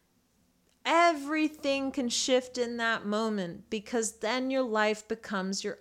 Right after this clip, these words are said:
own, and that's a great responsibility. And as long as we are understanding that the energy of blame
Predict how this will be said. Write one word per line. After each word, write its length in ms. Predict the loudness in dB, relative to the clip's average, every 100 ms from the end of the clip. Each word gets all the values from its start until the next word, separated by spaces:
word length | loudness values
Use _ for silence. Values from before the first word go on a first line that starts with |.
| -4
own, 380 | 0 2 0 -4
and 200 | -6 -2
that's 280 | 0 0 -2
a 60 |
great 380 | -2 -2 -2 -2
responsibility. 1080 | -6 -2 0 0 -2 0 2 2 0 -4 -8 -16 _ _ _ -20 -20 -20 _ _
And 420 | 0 0 0 -4 -4
as 220 | -4 0
long 340 | 2 2 2
as 220 | -2 -4
we 440 | -6 -4 -2 0 -2 0
are 180 | 0 2
understanding 920 | -2 -2 -2 -2 -2 -4 -4 -4 -4
that 220 | -6 -4
the 180 | -6 -6 -6
energy 600 | -4 -2 -2 -4 -6 -6
of 340 | -4 -6 -6 -10
blame 760 | -4 -2 0 -2 -4 -6 -10